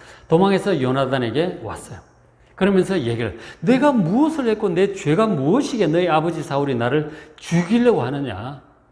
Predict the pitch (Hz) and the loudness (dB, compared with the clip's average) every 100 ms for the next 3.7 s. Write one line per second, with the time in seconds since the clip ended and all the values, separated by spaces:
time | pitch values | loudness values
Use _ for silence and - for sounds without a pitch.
0 | _ - 185 208 220 190 160 170 202 208 | _ -6 -4 0 -2 -2 -2 0 2 2
1 | 208 196 185 180 170 160 - 208 277 214 | 0 -6 -4 -4 -4 -8 -4 0 2 0
2 | 165 160 143 107 - - - _ _ - | 0 -2 -2 -6 -12 -20 -20 _ _ -20
3 | _ _ _ 277 277 311 | _ _ _ -4 0 0